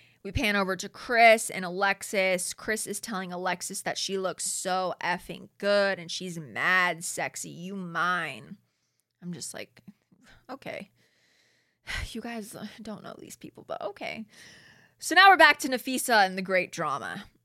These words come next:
She asks him if he's having a good night. He says yes. And she <laughs> says, "That's important. I'm happy for you." And he asks if she's having a good night.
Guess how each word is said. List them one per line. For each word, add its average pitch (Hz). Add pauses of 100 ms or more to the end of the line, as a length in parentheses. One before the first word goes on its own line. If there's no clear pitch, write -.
(220)
She -
asks -
him 214
if 202
he's 202
having 196
a 160
good 175
night. 196
He 170
says 160
yes. 196
And 196
she -
<laughs> -
says, -
"That's 233
important. 185 (320)
I'm 220
happy 185
for 180
you." 147 (320)
And 202
he 240
asks 196
if 185
she's -
having 196
a 180
good 180
night. 175